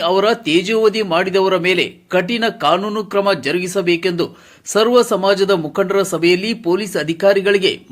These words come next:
ಮನವಿ ಮಾಡಿಕೊಳ್ಳಲಾಯಿತು. ಈ ಸಂದರ್ಭದಲ್ಲಿ ಮಾತನಾಡಿದ ದಲಿತ ಮುಖಂಡ ಮುತ್ತಪ್ಪ ಚಮಲಾಪುರ್ ಅವರು, ಅತಿಕ್ರಮಣ ತೆರವು ಕಾರ್ಯಾಚರಣೆ ಮುಂದುವರಿಸಲು ಜಿಲ್ಲಾಧಿಕಾರಿಗಳಿಗೆ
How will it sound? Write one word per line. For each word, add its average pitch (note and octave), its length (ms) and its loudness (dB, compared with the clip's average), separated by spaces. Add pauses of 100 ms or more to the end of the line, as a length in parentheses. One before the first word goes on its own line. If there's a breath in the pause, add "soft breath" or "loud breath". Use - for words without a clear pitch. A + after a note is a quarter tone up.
(100)
ಮನವಿ F3 380 -2
ಮಾಡಿಕೊಳ್ಳಲಾಯಿತು. F3 680 0
ಈ - 20 -4 (100)
ಸಂದರ್ಭದಲ್ಲಿ A#3+ 500 2 (100)
ಮಾತನಾಡಿದ G#3+ 480 2 (240)
ದಲಿತ G3+ 260 2 (120)
ಮುಖಂಡ G3 280 -2 (200)
ಮುತ್ತಪ್ಪ G3 460 0 (140)
ಚಮಲಾಪುರ್ F3 560 0 (480 loud breath)
ಅವರು, F3 160 2 (420 soft breath)
ಅತಿಕ್ರಮಣ B3+ 500 0 (140)
ತೆರವು G#3 240 2 (100)
ಕಾರ್ಯಾಚರಣೆ G#3 540 2 (100)
ಮುಂದುವರಿಸಲು F#3 640 0 (200)
ಜಿಲ್ಲಾಧಿಕಾರಿಗಳಿಗೆ G3 840 2